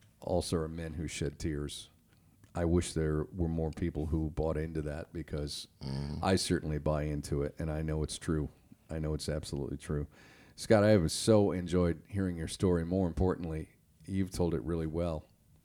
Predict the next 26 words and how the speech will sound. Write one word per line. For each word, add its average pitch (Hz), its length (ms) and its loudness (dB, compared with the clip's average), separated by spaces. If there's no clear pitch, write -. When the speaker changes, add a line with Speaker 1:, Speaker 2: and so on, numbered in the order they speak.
Speaker 1:
really 92 360 6
well. 80 320 -2
Speaker 2:
Thank 107 220 -6
you. 95 60 -14
Speaker 1:
Thank 92 300 0
you. 78 220 0
And 85 920 0
I 101 160 0
am 101 120 2
gonna 87 260 4
be 76 60 -12
rooting 95 380 4
for 87 160 -2
you 85 340 2
every 85 200 4
day. 87 380 2
I - 100 -2
promise 95 440 2
I 92 40 4
will 87 120 2
not 87 240 -2
ask 85 300 -4
you 80 60 -2
to 73 60 -4
paint 98 320 -2
anything 87 460 -2